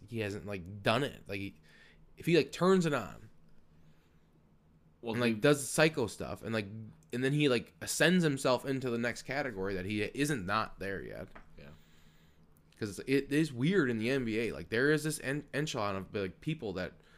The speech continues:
Speaker 1: until you win, you technically, like, you, like, it's just, like, known that you can't. Like, Kawhi was like that, where it's like,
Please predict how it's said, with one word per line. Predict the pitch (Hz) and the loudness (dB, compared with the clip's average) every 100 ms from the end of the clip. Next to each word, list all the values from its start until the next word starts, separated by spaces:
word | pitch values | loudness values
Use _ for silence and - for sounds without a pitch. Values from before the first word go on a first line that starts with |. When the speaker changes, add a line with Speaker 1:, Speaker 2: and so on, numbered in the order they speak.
| - - | -16 -12
Speaker 1:
until | - 104 143 | -4 2 4
you | 151 | 6
win, | 180 190 139 | 6 6 4
you | 131 | 0
technically, | 127 143 170 143 131 117 | -2 -2 -4 -2 0 2
like, | 110 85 | 0 -2
you, | 110 120 - | -6 -8 -6
like, | 113 107 | -4 -4
it's | 113 | -4
just, | 143 127 | -6 -4
like, | 131 101 | -4 -2
known | 110 127 143 | 0 2 0
that | 123 | -2
you | 117 107 | -4 -6
can't. | 123 160 - - - - _ - - - _ _ _ _ - - | -6 -6 -6 -14 -20 -20 _ -20 -20 -20 _ _ _ _ -20 -10
Like, | 113 | -8
Kawhi | - 127 131 156 | -4 0 2 2
was | 113 95 | 2 -2
like | 95 90 | -4 -4
that, | 82 71 | -6 -6
where | 92 | -8
it's | 92 | -8
like, | 92 | -10